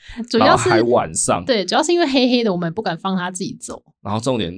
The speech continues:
Speaker 2: 人又多。
Speaker 1: 对。
Speaker 2: 对，就整个，<laughs> 整个爆炸，你知道吗？然后那一天我们还吵架，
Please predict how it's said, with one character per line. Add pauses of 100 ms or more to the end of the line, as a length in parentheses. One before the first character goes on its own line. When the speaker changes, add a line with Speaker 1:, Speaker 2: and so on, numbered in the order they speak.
(200)
Speaker 2:
人
又
多。
Speaker 1:
对。 (240)
Speaker 2:
对， (480)
就
整
个， (420)
<laughs>
整
个
爆
炸，
你
知
道
吗？ (320)
然
后
那
一
天
我
们
还
吵
架，